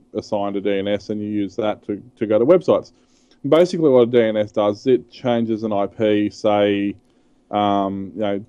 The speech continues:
pick a random I P, the, the, you know, let's say, I don't know, two one six,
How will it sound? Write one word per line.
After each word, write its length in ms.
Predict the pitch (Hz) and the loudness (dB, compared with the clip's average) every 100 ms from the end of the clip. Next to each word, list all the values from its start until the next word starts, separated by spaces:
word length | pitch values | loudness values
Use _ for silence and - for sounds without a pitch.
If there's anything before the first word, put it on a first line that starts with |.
| _ | _
pick 160 | 139 117 | -4 -2
a 40 | |
random 320 | 101 101 98 | -4 -4 -4
I 100 | 95 | -6
P, 360 | - 101 101 101 _ | -4 -4 -4 -8 _
the, 160 | 98 85 - | -14 -14 -12
the, 160 | 104 101 _ _ _ 101 | -10 -10 _ _ _ -14
you 100 | 101 | -10
know, 180 | 98 104 _ _ 117 98 _ _ _ _ _ - | -10 -12 _ _ -16 -16 _ _ _ _ _ -6
let's 300 | 101 87 - | -4 -4 -4
say, 300 | 107 101 101 | 0 0 -2
I 20 | |
don't 220 | 98 101 | -4 -6
know, 120 | 98 | -6
two 240 | 92 120 110 | -4 0 2
one 160 | 104 | 0
six, 400 | 95 107 101 - | -4 -6 -6 -12